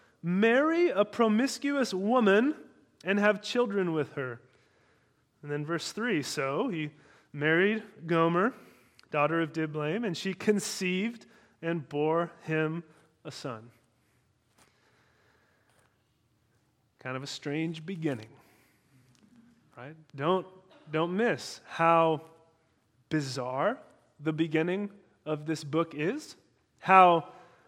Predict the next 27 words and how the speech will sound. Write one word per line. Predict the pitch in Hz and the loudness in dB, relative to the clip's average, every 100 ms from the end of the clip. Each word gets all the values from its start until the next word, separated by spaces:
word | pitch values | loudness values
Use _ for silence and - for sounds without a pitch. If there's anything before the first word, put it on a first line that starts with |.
| _ _ | _ _
scandalous | - - - 196 220 277 285 294 - - | -12 -10 2 8 8 8 8 6 6 0
<laughs> | |
even | 208 247 262 330 311 - - | 4 4 4 2 0 -6 2
the | 196 | 4
beginning | 196 214 190 214 254 269 294 - - | 6 4 6 6 6 2 -2 -6 4
of | 202 226 196 - 170 | 8 8 6 -6 2
this | 214 208 147 | 4 4 -2
book | 151 214 226 - - - - | 0 4 4 0 -18 -20 -4
is. | 277 339 214 | 4 4 4
It | 214 | 0
starts | - 277 285 285 | 2 6 8 8
off | 277 262 | 6 6
in | 254 | 0
striking | - 254 302 302 294 | 0 4 4 6 2
fashion | - 277 262 - 190 131 - _ | 4 4 4 2 -2 -2 -10 _
with | 220 226 - - | -6 -6 -10 2
God | 285 240 165 131 - - - _ _ _ _ - | 6 8 8 6 -4 -20 -20 _ _ _ _ -8
coming | - 262 311 302 285 | 0 2 2 0 2
to | 240 | 0
his | 202 233 | 2 0
prophet, | - - - 240 226 - 160 123 - - _ _ _ | -2 -14 -2 4 4 4 -2 -2 -12 -20 _ _ _
his | 220 226 180 - - | 2 2 0 -8 -20
holy | - - 269 311 302 311 294 285 - _ _ | -14 0 4 4 2 2 0 -2 -8 _ _
servant, | - - - 277 285 254 196 123 - - - _ | -10 -8 -2 6 8 8 4 2 -6 -18 -20 _
one | 185 254 | 4 6
of | 269 208 | 6 6
his | 254 269 214 | 4 4 0